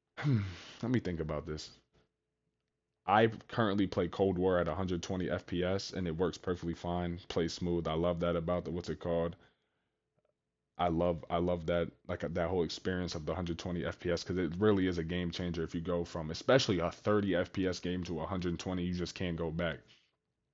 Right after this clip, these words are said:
So, picture looks great. Obviously, a lot of games that, that are gonna utilize the power of these systems, both the Series X and the P S five,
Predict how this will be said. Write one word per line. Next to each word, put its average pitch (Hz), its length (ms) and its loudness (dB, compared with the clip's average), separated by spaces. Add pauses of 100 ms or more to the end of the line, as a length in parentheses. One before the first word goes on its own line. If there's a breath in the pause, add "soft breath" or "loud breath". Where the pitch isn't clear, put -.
(420)
So, 85 480 2 (1040)
picture 127 280 6
looks 98 240 4
great. 90 280 4
Obviously, 92 340 2
a 87 80 4
lot 98 180 6
of 90 100 -2
games 95 320 -2
that, 90 260 0 (1600)
that 90 240 2
are 92 200 4
gonna 90 380 0 (240)
utilize 92 480 4
the 87 80 -4
power 90 380 0
of 85 80 -2
these 85 160 -2
systems, 90 560 -4 (100)
both 82 220 -4
the 78 180 -6
Series 82 400 -2
X 82 340 -4
and 80 400 -6
the 82 120 -10
P - 160 -2
S 92 80 -4
five, 82 320 -4